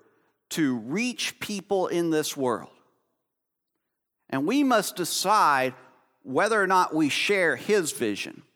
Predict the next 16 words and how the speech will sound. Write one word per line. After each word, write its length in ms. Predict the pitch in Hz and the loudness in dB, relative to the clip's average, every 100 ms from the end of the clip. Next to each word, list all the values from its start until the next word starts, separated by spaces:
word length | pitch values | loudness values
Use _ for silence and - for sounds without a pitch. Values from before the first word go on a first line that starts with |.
| _ | _
It's 120 | - | -6
not 140 | 208 180 | 0 2
our 200 | 165 165 | 4 2
vision, 360 | 113 101 120 | 0 -2 -4
it's 100 | 117 | -6
God's 380 | - 151 131 104 | -2 0 0 -2
vision. 420 | - 78 - - - _ _ _ _ _ _ _ _ _ _ _ _ _ _ _ _ _ _ | -10 -10 -12 -18 -20 _ _ _ _ _ _ _ _ _ _ _ _ _ _ _ _ _ _
Are 100 | - | -2
we 80 | 185 | 0
going 160 | 190 175 | 2 0
to 60 | |
sit 240 | 143 - 214 | -2 -2 0
on 120 | 208 | 0
the 80 | 147 | -2
sidelines 1040 | - 180 165 185 180 147 127 120 127 139 | -2 0 2 2 2 2 2 2 0 -4
and, 140 | 120 | -4